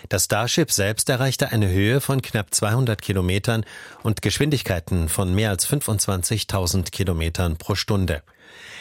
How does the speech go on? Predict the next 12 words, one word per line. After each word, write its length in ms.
Das 160
System 460
soll 180
künftig 560
Ladungen 560
von 160
über 320
einhundert 380
Tonnen 320
Gewicht 380
transportieren 840
können. 380